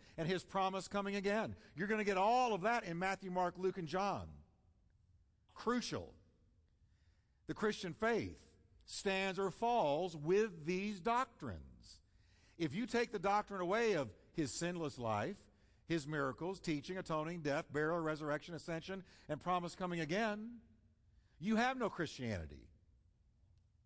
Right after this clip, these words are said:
You don't have any. You've got just another, an-, another deal you can get involved in, not a faith that saves. So we've got to get those down. Now, remember, Romans can indeed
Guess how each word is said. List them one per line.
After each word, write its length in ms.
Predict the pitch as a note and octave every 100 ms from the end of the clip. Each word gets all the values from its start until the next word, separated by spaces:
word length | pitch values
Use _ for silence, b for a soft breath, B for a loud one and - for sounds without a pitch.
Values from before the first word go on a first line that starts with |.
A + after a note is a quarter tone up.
| _ _ _ _ _ _ _ _
You 80 | F#3+
don't 160 | B3
have 240 | A3+ C4 C4+
any. 240 | E3+ E2 C2+ - - _ - _ _ _ -
You've 120 | F#3+
got 160 | A#3 A3
just 160 | G#3+
another, 340 | G#3+ G#3 A3 G#3+ A3+ -
an-, 140 | F#3 G3+
another 400 | F#3+ A3 G#3+ F#3+ B2
deal 340 | E3 B3 A3
you 80 | E3+
can 80 | F#3+
get 140 | G3+
involved 500 | G3+ F3+ G#3+ C4+ A#3
in, 160 | E3+ G2 D#2 C#2 - _ _
not 320 | A#2+ G3+ C4 - b
a 100 | E3+
faith 380 | - F#3+ F#3 F#3+
that 160 | D3+ -
saves. 840 | - A3 A#3+ A#3 A3+ G#3 - - _ _ _ b b b b
So 140 | -
we've 160 | E3 B3+
got 140 | A#3
to 40 | G#3
get 160 | G3+
those 240 | G#3 A#3+ G#3+
down. 320 | E3+ C#3+ E3+
Now, 380 | G#3 A#3 F3+ F#3+ - - _ _ - - _ _ _ - - - b b b b b
remember, 380 | F3 G3+ A#3+ A3+
Romans 500 | E3+ G3 C4 G#3 G3
can 260 | - G#3 A3
indeed 760 | A3+ A3 A#3+ G3 C3 C#3+ G3